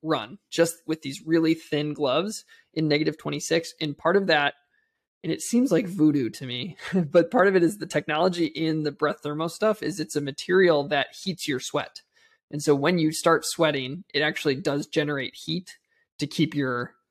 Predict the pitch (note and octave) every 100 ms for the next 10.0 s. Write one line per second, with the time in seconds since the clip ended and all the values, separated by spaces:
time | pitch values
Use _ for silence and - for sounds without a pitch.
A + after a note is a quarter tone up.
0 | - D3 - C#3+ C#3 A#2 C#3 C3 C3+ F#3+
1 | A2+ A2 - - D#3 G2 A2+ G#2+ B2 C#3+
2 | D#3 C#3+ C3 B2+ - C3+ B2 A#2 - -
3 | _ _ _ - C3 A#2+ A2 - C#3+ D#3
4 | D3+ C#3 D3 D3 - C#3+ B2 - D3 C3+
5 | A#2+ C3 - D3 G3+ - - _ - C3
6 | - C3+ C3+ - - C#3 - D3 D3 C#3
7 | - C#3 B2+ - C#3 C3+ C#3 D#3 F3 -
8 | _ - _ - D3+ C#3 B2+ B2 - _
9 | _ - E3+ F3 E3 D#3 D#3 D#3 D#3+